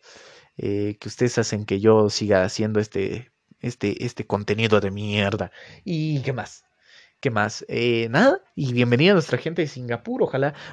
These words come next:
puedan conoce-, eh, contactarnos por ahí a través de la página de Facebook, así abierta la invitación a todas las personas que nos siguen en diferentes los países, para, a ver, conversar, eh, saber qué onda con ustedes,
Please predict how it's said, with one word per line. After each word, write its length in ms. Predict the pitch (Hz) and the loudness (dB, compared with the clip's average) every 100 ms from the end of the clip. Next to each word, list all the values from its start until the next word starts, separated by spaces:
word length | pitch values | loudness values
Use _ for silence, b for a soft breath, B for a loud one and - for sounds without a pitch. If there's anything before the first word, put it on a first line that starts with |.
| - | 6
puedan 320 | 143 143 131 | 8 8 6
conoce-, 500 | - 117 110 117 - - | 4 2 4 2 -2 -2
eh, 440 | 131 123 120 117 117 | 2 4 4 2 4
contactarnos 640 | 120 117 - 196 226 208 | 4 4 6 6 6 2
por 160 | - 123 | 4 4
ahí 140 | 139 | 6
a 40 | 151 | 4
través 220 | 143 151 | 4 4
de 40 | |
la 60 | 135 | 4
página 220 | 147 139 | 0 -2
de 40 | |
Facebook, 260 | 185 214 147 | 0 0 0
así 180 | 123 151 | 4 4
abierta 420 | 156 156 165 151 | 6 4 4 0
la 80 | 131 | -2
invitación 400 | 123 117 107 151 | -2 -4 -4 -2
a 60 | |
todas 160 | 143 151 | 0 0
las 160 | 135 - | 0 0
personas 360 | 113 143 139 | -2 -2 -6
que 80 | 113 | -6
nos 80 | 110 | -6
siguen 180 | 135 120 | -6 -6
en 60 | |
diferentes 380 | 113 120 127 131 | -8 -8 -6 -4
los 120 | 107 | -4
países, 580 | - 104 190 208 269 - B B B - | -4 -4 -6 -8 -8 -10 B B B -4
para, 540 | 113 101 104 117 90 104 | 0 0 -2 -6 -8 -4
a 120 | 95 98 | -2 0
ver, 160 | 107 | -2
conversar, 840 | - 107 104 120 175 175 175 170 160 131 | -2 -4 -4 -4 0 2 2 0 -4 -6
eh, 60 | |
saber 320 | 123 120 123 | -4 -2 -2
qué 80 | - | -2
onda 160 | 127 117 | -4 -4
con 160 | 113 | -8
ustedes, 720 | 113 - 175 170 170 160 143 | -10 -4 2 2 2 -2 -6